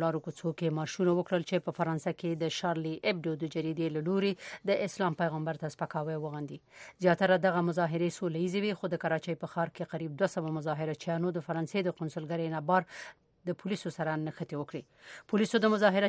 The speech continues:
چیانو د مخنیوي دپاره په هغوی اوښکې بهیونکي ګاز او د اوبو د بمبو نه کار واخیسته او مظاهره چیانو په پولیسو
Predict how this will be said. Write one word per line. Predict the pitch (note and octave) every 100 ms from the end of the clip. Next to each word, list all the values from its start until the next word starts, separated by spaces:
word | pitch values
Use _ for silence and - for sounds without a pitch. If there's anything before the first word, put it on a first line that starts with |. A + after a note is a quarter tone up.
| -
چیانو | A3 G#3+
د | G3 G3
مخنیوي | - A3 G#3+
دپاره | F#3+ F3+ E3+
په | E3+ E3
هغوی | E3 F3
اوښکې | F3 - E3+
بهیونکي | E3 E3 E3+ - D#3+ F3
ګاز | F3 E3
او | D#3+ E3
د | D#3+
اوبو | D3+ E3+ E3
د | D#3+ D#3
بمبو | D3+ D#3 D#3+ D#3 _ _ _ _ _
نه | D#3+ - F#3+
کار | G3+
واخیسته | F#3+ - F3+ G#3 F#3+ - -
او | E3+ D#3+
مظاهره | D#3+ D#3 D#3+ D#3
چیانو | F#3 E3+ -
په | D3
پولیسو | E3 E3+ F#3+